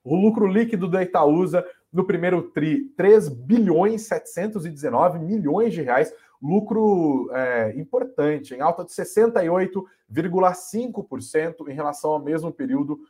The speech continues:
do ano passado. O lucro líquido recorrente teve alta de cinquenta e nove vírgula um por cento na mesma base de comparação, chegou a três bilhões oitocentos e trinta e seis milhões de reais, tá?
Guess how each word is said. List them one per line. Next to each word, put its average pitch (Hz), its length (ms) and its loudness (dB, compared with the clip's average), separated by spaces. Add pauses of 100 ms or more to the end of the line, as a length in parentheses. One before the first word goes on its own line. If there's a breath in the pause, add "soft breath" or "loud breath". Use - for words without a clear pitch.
(160 loud breath)
do 139 200 0
ano 139 140 -2
passado. 107 600 -6
O 120 40 -8
lucro 156 240 -4
líquido 170 300 -8
recorrente 160 720 -6 (220 soft breath)
teve 151 200 0
alta 151 220 2
de - 80 -20
cinquenta 156 360 -6
e - 20 -4
nove 147 240 -2
vírgula 143 320 2
um 196 240 0
por 151 160 -10
cento 147 340 -8
na 135 140 2
mesma 165 280 -2
base 127 260 2
de - 80 -16
comparação, 113 680 -4 (220 loud breath)
chegou 151 240 2
a 165 60 8
três 165 300 -2
bilhões 156 540 -2
oitocentos 156 1000 -8
e 156 520 -6
trinta 208 320 -6
e 123 100 -6
seis 151 420 -6 (220 soft breath)
milhões 175 680 -2
de 131 180 -8
reais, 110 560 -4
tá? 165 240 0